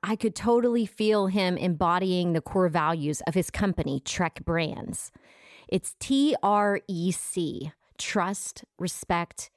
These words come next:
equality, and compassion. They built their core values into the name of their company. So whatever your dream, whatever you want to build, I hope you leave this conversation feeling inspired and empowered.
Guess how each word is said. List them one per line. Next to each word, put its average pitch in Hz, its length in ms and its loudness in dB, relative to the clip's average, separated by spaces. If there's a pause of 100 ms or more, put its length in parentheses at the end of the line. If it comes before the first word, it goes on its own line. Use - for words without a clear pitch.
(180)
equality, 165 840 0
and 151 160 -2
compassion. - 800 -6 (540)
They 175 120 0
built 208 560 0
their 165 140 0
core 196 280 0
values 175 600 0 (100)
into 175 280 0
the 180 120 0
name 160 200 2
of 156 100 -2
their 151 120 -2
company. - 580 -8 (520)
So 247 340 2
whatever 262 680 2
your 262 360 4
dream, 269 680 2 (160)
whatever 247 440 0
you 214 360 0
want 226 260 0
to 214 120 -2
build, 180 540 0 (300)
I 370 160 0
hope 339 320 0
you 285 140 2
leave 247 200 2
this 226 160 -2
conversation 208 720 -2
feeling 302 360 0
inspired 214 800 0
and 170 100 0
empowered. 165 760 -2